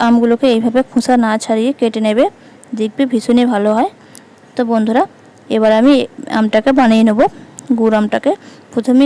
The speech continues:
এখানে আমি কড়াইয়ের মধ্যে সর্ষের তেল দিয়ে দিয়েছি দু চামচ মতো। তো বেশি এমন তেল এখানে প্রয়োজন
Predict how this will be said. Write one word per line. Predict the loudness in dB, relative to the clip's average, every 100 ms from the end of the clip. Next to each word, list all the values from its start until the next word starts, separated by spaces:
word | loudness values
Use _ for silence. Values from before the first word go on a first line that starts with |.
| 2
এখানে | -2 -4 -2
আমি | -4 -2
কড়াইয়ের | 0 0 -2
মধ্যে | -4 -6 -6
সর্ষের | -8 -6 -10 -8
তেল | -8 -6
দিয়ে | -6 -6
দিয়েছি | -8 -6 -6
দু | -6 -4
চামচ | -4 -4 -6
মতো। | -4 -6 -8 -20 -20 -20 -6
তো | -4 -2
বেশি | -2 0 0
এমন | 0 0
তেল | -2 -2 -2
এখানে | -2 -2 -2
প্রয়োজন | -2 0